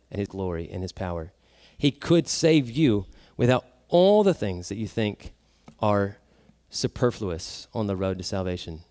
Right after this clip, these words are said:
all the things that you think, "Well, God, why are you allowing all this? Why this way?" But he is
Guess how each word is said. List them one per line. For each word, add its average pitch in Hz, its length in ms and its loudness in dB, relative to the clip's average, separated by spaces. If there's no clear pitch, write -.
all 113 120 0
the 117 100 2
things 113 340 -2
that 104 200 -2
you 110 100 -8
think, 101 220 -4
"Well, 123 80 -4
God, 127 260 0
why 113 180 -2
are 131 80 2
you 127 180 2
allowing 110 340 2
all 104 60 2
this? 98 180 -2
Why 120 500 2
this 110 420 -2
way?" 92 360 -4
But 107 140 0
he 127 200 2
is 101 140 0